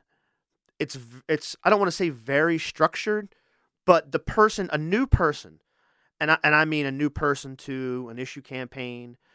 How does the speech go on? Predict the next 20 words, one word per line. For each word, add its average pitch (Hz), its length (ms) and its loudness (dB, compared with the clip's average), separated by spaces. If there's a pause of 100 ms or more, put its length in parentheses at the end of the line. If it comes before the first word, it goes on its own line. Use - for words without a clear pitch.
(220)
I 131 120 -2
mean 131 200 -8
a 123 60 -10
new 123 220 -14
person 123 540 -12
to - 100 -20
maybe 117 240 -14
something 120 260 -18
the 117 60 -18
A 117 40 -18
C - 160 -16
L 117 100 -14
U 131 140 -6
is 131 80 -8
doing 131 220 -6
as 120 120 -10
an 123 60 -18
issue 127 200 -16
campaign, 120 720 -16
or 87 280 -20